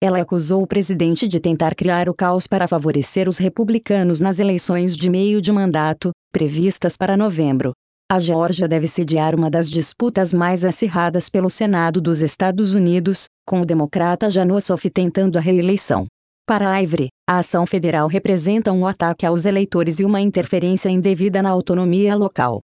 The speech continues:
Ela afirmou que o condado avalia quais medidas legais podem ser adotadas para contestar a busca. "Sabemos que, neste momento, na América, nem importa se o que você está dizendo é coisa certa.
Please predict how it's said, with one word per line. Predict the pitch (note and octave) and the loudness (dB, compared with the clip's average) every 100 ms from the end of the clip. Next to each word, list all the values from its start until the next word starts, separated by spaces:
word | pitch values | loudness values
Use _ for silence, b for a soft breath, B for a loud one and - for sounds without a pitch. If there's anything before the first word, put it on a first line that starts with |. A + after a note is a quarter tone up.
| _ - | _ -2
Ela | G3 F#3+ | 0 0
afirmou | F#3+ - F3+ G3 | 2 2 2 2
que | G3+ | 0
o | F3 | 0
condado | A#3+ G3+ F3+ F3 | 2 2 2 2
avalia | F3 F3+ F3 E3+ | 0 0 0 0
quais | E3 F3+ E3+ F3 | 0 0 2 2
medidas | F#3+ F3 F#3 G3 F#3+ F3+ | 2 2 0 0 0 0
legais | A3 F#3 E3+ F3 | 0 0 0 0
podem | - F#3+ F3+ | 0 0 0
ser | E3+ F3+ | 0 0
adotadas | F3+ E3 D#3+ F3+ F3 F3 E3+ | 0 -2 0 0 0 0 -2
para | G#3+ G3+ | -2 -2
contestar | G#3 G#3 A3 - F#3+ F3 | 0 0 -2 -2 -2 0
a | E3 | 0
busca. | F3+ E3+ - - - _ _ - | 0 0 -2 -8 -8 _ _ -16
"Sabemos | - A3 F3 F3 F#3 - | -4 -2 2 2 0 -2
que, | F3 D3 B2+ _ | -2 -2 -4 _
neste | F#3 F#3 - | 0 0 0
momento, | F#3 F#3+ F#3+ A3 A3+ B3 _ A3 | 0 2 2 0 -2 -6 _ 0
na | G#3+ | 2
América, | G3 D#3+ C#3+ - G#2+ - _ | 2 2 0 -2 -4 -6 _
nem | F#3+ G3+ F3+ | 0 2 2
importa | F#3 G3 F#3 F#3+ | 2 0 0 -2
se | - A3 | -2 -2
o | |
que | - | 0
você | C4+ B3+ A#3 | -2 0 -2
está | A3 F#3 | 0 0
dizendo | E3 F3+ D3+ F3+ F3 | 0 0 0 0 0
é | F3 | -2
coisa | - G3 F#3+ | 0 -2 0
certa. | G#3+ - D#3 G2+ - | -4 -4 -4 -4 -6